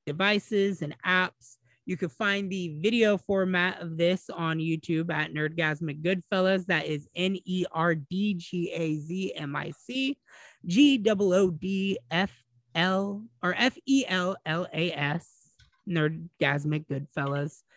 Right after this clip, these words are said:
You can find me at Rune Eldred. That's capital R Y U N N space capital E L D R E D. You can find my Let's Plays, blogs, skits, all that other good shits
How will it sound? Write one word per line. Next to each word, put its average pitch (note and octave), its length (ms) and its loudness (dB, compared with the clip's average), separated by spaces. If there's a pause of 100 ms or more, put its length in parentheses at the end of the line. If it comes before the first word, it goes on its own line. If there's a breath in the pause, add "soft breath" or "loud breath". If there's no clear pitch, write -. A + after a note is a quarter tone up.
(140 soft breath)
You G3 100 -2
can E3+ 120 -4
find G3+ 280 0
me G#3+ 140 0
at G3+ 160 0
Rune G3+ 280 0
Eldred. G3+ 420 0
That's D#3+ 280 -6
capital E3 460 -2
R F3 300 4
Y E3 360 2
U E3+ 440 0
N E3+ 180 -6 (160)
N B3+ 340 0 (240)
space - 600 0
capital G3 500 0
E A3+ 320 2
L G3 180 2
D G3 200 2
R F#3 180 4
E F3+ 160 0
D. G3+ 400 -4 (380)
You F3 120 -4
can D#3+ 80 -6
find E3+ 240 -4
my D3+ 140 -4
Let's G3 360 0
Plays, G#3+ 640 0
blogs, G3+ 520 2
skits, G3+ 500 -4
all F#3+ 160 0
that F#3 180 0
other F#3 200 -2
good F3+ 280 -2
shits - 720 -6